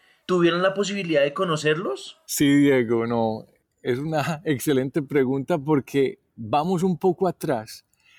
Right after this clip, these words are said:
Speaker 2: Un año antes de que Estados Alterados tocara con Coldplay en el dos mil diez, la gente quería que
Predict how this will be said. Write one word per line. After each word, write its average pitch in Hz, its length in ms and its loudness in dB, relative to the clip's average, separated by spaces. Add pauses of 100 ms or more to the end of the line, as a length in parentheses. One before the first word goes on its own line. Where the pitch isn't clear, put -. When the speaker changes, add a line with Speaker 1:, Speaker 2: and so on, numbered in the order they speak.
(120)
Speaker 2:
Un 190 240 4
año 214 280 2
antes 202 440 -2
de 151 200 -2
que 143 500 -2
Estados 151 360 -2
Alterados 139 580 -2
tocara 131 340 -2
con 135 240 -6
Coldplay 139 580 0
en 143 120 -2
el 123 380 -2
dos 113 280 0
mil 131 540 -2
diez, 135 580 0 (1040)
la 135 220 2
gente 160 800 0 (240)
quería 156 500 2
que 156 420 0